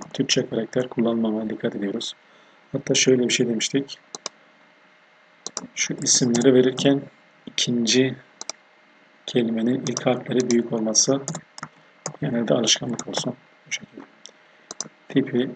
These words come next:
öğrenci numaraları eşittir new int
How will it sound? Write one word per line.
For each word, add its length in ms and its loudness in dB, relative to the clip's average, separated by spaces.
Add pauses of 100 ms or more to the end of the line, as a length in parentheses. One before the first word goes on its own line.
(360)
öğrenci 480 6
numaraları 320 0
eşittir 480 2
new 460 2 (2750)
int 580 -2